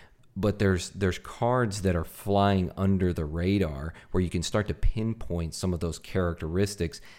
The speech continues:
that we saw in the, the sets that we're seeing the, the tremendous growth in, and they can,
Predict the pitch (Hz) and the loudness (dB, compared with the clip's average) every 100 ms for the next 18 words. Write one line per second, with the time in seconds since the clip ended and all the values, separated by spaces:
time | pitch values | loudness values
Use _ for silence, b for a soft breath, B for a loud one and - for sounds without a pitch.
0 | b - 85 98 101 90 87 - - 113 | b -10 0 2 2 0 -4 -4 -2 2
1 | 123 117 90 85 b b _ - 113 120 | 4 4 2 0 b b _ 2 4 6
2 | 107 92 - 98 92 82 - 92 85 - | 4 0 -2 2 2 2 0 -2 -2 -4
3 | 87 85 85 - 87 82 76 92 87 82 | -4 -2 -4 -4 -2 -4 -6 -6 -2 -2
4 | 76 80 - 87 80 80 78 - - 80 | -2 -6 -4 -4 -4 -4 -6 -8 -6 -4
5 | 76 78 73 73 85 85 82 - 85 | -4 -8 -8 -8 -4 -4 -4 -4 -6